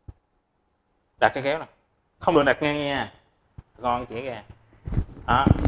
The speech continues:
Rồi mình coi cái cọng nào mà nó dài thì tỉa. Cái này là dài, dài là tỉa. Được chưa? Em ơi, cái ót ngắn lên cho chị một xíu nữa đi. Thì cắt lên chút nữa. Được chưa? Rồi.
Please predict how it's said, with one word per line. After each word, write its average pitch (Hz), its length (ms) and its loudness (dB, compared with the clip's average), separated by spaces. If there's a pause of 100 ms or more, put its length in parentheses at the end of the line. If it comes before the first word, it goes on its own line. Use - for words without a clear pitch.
(360)
Rồi 131 180 10
mình 123 160 2
coi 143 160 6
cái 156 140 -2
cọng 120 160 4
nào 120 200 6
mà 107 220 2 (120)
nó 147 80 -2
dài 110 380 2 (240)
thì 101 80 -10
tỉa. 104 340 -2 (640)
Cái - 360 -4
này - 0 -
là 110 60 0
dài, 98 280 -8
dài 107 140 -2
là 95 80 -4
tỉa. 95 240 -4 (1600)
Được 127 60 0
chưa? 135 260 4 (380)
Em 143 160 0
ơi, 147 160 6
cái 147 80 -6
ót 165 220 0
ngắn 165 140 -6
lên 175 100 -4
cho 139 60 -4
chị 120 180 -2
một 127 80 -4
xíu 180 120 -2
nữa 175 60 0
đi. 131 220 2 (340)
Thì 104 80 -6
cắt 131 200 -8
lên 131 140 -4
chút 131 140 -8
nữa. 120 200 -10 (1300)
Được 113 180 -2
chưa? 131 180 0 (2000)
Rồi. 127 280 8